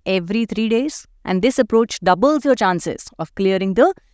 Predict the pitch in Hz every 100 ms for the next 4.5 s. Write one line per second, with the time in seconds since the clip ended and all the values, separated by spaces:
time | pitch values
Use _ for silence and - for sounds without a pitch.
0 | _ - 208 262 269 269 254 226 202 180
1 | 202 214 190 190 185 180 175 165 156 175
2 | - 175 160 180 - 262 - 302 294 277
3 | 247 - 233 233 - 247 254 240 190 190
4 | 196 233 233 208